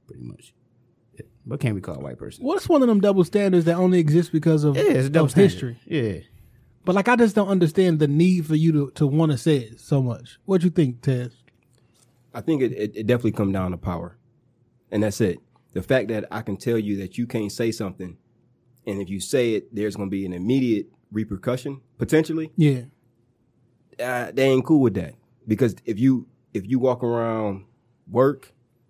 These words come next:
Speaker 3: you at the grocery store, wherever you at, you know, they tend to control, you know, the entire environment, you know,
Speaker 2: Yes.
Speaker 3: that they in. So when they can't control something, they can't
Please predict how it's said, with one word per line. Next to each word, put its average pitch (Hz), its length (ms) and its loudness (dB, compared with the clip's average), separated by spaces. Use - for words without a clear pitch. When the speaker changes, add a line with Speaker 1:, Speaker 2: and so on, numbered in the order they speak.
Speaker 3:
you 110 100 0
at 95 80 -2
the 95 60 -10
grocery 120 340 -2
store, 123 460 -2
wherever 139 280 2
you 120 280 -2
at, - 240 -2
you 123 140 -2
know, 104 120 0
they 123 380 0
tend 160 300 4
to 110 260 0
control, 117 600 2
you 120 100 2
know, 107 100 2
the 104 120 -2
entire 107 320 -2
environment, 95 580 0
you 131 140 -4
know, 101 80 0
Speaker 2:
Yes. 95 80 -4
Speaker 3:
that 95 80 -4
they 101 140 -2
in. 104 320 -2
So 101 300 -2
when 110 140 0
they 127 100 2
can't 123 240 0
control 127 340 -2
something, 117 260 -2
they 110 120 -4
can't 107 340 -4